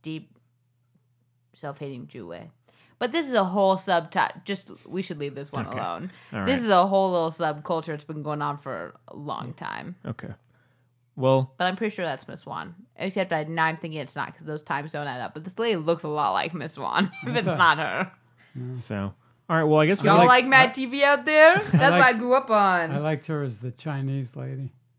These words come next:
Speaker 1: That's Papa. That's Miss Swan.
Speaker 3: I know.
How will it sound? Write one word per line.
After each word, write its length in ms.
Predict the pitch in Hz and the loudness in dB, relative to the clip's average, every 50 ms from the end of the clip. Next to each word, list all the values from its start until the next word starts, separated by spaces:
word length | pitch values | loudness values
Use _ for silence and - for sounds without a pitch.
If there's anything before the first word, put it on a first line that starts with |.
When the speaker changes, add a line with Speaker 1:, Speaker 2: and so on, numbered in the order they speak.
| _ _ _ | _ _ _
Speaker 1:
That's 180 | 294 294 _ _ _ _ _ _ _ _ _ _ _ _ _ _ _ - - | -20 -20 _ _ _ _ _ _ _ _ _ _ _ _ _ _ _ -12 -10
Papa. 340 | - 185 - - 147 - - _ _ - - _ _ - _ _ _ - _ _ _ _ _ _ _ _ _ _ _ _ _ _ _ _ _ _ _ _ _ _ | -8 -8 -8 -10 -14 -16 -16 _ _ -20 -20 _ _ -20 _ _ _ -20 _ _ _ _ _ _ _ _ _ _ _ _ _ _ _ _ _ _ _ _ _ _
That's 240 | 180 - 170 - - | -14 -14 -14 -14 -12
Miss 260 | 156 151 160 196 - | -12 -10 -10 -12 -14
Swan. 680 | - _ - 165 156 156 143 135 135 143 147 175 196 208 | -14 _ -10 -8 -8 -8 -8 -8 -10 -10 -10 -12 -12 -8
Speaker 3:
I 60 | - | -6
know. 320 | 139 165 196 220 196 120 | -6 -6 -4 -6 -8 -10